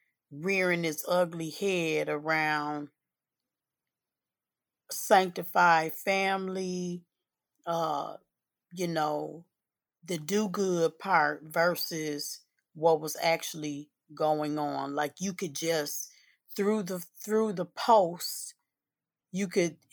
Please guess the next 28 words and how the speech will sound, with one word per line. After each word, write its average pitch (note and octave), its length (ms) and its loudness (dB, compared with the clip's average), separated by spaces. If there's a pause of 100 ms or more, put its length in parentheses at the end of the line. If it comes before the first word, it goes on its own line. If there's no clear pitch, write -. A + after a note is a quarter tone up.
(160)
hear A3 640 4
in E3 240 2
everyone's F3+ 1080 2 (380)
thoughts F#3+ 420 10
and F3 180 -2
through G3+ 160 0
their F3 200 6
voices, F3 880 -2
those, E3 540 0 (560)
those F3 280 8
questions G3 880 4
and E3 200 0
those E3 360 2
reflections F3 920 0
on D#3+ 640 0 (560)
what F3 360 4 (140)
things G3+ 360 2
that F3+ 160 6
had D#3+ 180 0
happened F#3+ 640 4
and D#3 160 -2
what F3 240 2
their F3+ 180 2
reactions E3+ 720 2
were, D#3 380 0
whether D#3 420 2
they D#3+ 280 0
were D#3 500 -2